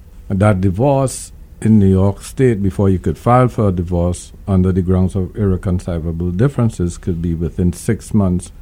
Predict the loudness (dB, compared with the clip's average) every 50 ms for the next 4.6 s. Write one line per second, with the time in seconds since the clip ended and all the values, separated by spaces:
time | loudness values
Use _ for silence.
0 | -20 -14 -10 -8 -8 -4 -4 -4 -4 -2 -2 -2 -2 -2 -2 -4 -6 -8 -10 -12
1 | -14 -14 -20 -20 -20 -20 -20 -20 -20 -20 -20 -20 -20 -20 -20 -20 -20 -20 -20 -12
2 | -4 0 0 0 2 2 4 6 6 6 4 4 2 0 2 2 2 2 4 2
3 | 0 0 -2 -2 -2 -2 0 0 2 2 2 2 0 0 -2 -2 -2 -2 0 0
4 | 2 4 4 4 4 4 4 2 2 -2 -6 -14